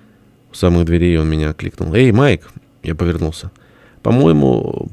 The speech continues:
по-моему, она жила где-то рядом, кажется, в соседнем квартале».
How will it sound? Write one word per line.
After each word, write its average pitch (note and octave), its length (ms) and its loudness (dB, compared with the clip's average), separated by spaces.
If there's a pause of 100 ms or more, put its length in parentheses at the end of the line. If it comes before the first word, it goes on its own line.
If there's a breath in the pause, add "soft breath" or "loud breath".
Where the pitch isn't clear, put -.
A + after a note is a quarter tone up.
по-моему, B2+ 400 4
она C3 180 4
жила C3 240 4
где-то G#2+ 260 0
рядом, A2 400 4
кажется, G2 340 0
в - 40 -14
соседнем G#2 460 0
квартале». G#2+ 600 0